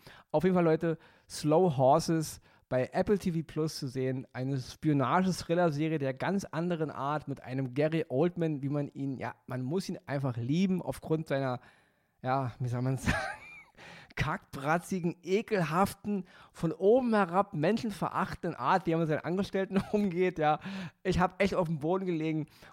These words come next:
und ich bin gespannt, wo die Reise hingeht und, äh, was man noch daraus macht, weil es ist wirklich sehr, sehr viel, sag ich mal, ähm,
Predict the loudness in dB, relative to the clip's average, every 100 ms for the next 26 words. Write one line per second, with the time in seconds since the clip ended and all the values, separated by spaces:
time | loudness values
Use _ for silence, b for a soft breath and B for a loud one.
0 | B -4 0 2 2 4 2 2 2 4
1 | 4 4 2 2 2 0 0 -8 B B
2 | 0 0 2 0 0 -2 -2 0 0 0
3 | 2 0 2 0 0 -2 -2 -2 -4 -6
4 | -6 -8 -6 0 2 4 2 0 -2 0
5 | -2 -2 -2 -2 -4 -4 -2 -2 -4